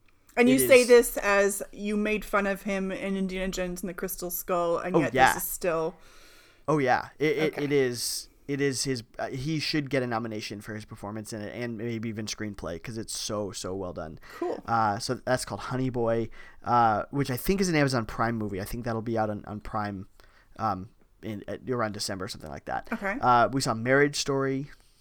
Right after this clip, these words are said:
Speaker 2: which is, uh, Adam Driver and Scarlett Johansson. Uh,
Speaker 1: Adam Driver,
Speaker 2: it
Speaker 1: okay. Suddenly I'm
Speaker 2: and
Speaker 1: caring.
Speaker 2: both of whom, both of whom blew the doors off the place, uh, and should,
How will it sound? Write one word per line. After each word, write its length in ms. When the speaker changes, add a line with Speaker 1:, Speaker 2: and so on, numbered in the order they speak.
Speaker 2:
which 200
is, 420
uh, 160
Adam 240
Driver 280
and 100
Scarlett 280
Johansson. 600
Uh, 40
Speaker 1:
Adam 280
Driver, 500
Speaker 2:
it 40
Speaker 1:
okay. 440
Suddenly 440
I'm 100
Speaker 2:
and 60
Speaker 1:
caring. 180
Speaker 2:
both 220
of 100
whom, 460
both 300
of 60
whom 160
blew 180
the 100
doors 400
off 200
the 80
place, 640
uh, 400
and 340
should, 280